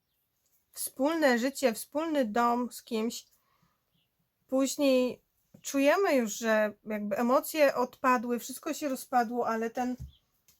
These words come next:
wspólny kredyt na przykład dalej jest, prawda? I wtedy jest pytanie, co ja mam zrobić? Prawda? Co ja mam zrobić?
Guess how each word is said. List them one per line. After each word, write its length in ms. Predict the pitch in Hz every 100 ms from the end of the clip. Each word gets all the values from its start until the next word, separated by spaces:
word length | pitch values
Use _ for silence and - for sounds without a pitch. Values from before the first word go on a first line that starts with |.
| _
wspólny 460 | - - 294 277
kredyt 540 | 269 277 285 285 277 254
na 180 | 262 240
przykład 520 | - 254 - 226 208
dalej 400 | 233 220 226 226
jest, 440 | 233 190 - -
prawda? 400 | - 202 - 196 226 - - - - - - - - _ _ _ _ - -
I 100 | 262
wtedy 320 | - 247 226
jest 260 | 240 247 -
pytanie, 440 | - 277 262 240
co 120 | 240 254
ja 100 | 220
mam 160 | 220
zrobić? 600 | 220 392 247 - - - - - - - - - - - - - - -
Prawda? 440 | 233 - 226 269 - - - _ - - _ - - _ _ _ _ - - _ _
Co 140 | -
ja 180 | 277 359
mam 160 | 381 381
zrobić? 720 | 330 285 202 202 - - -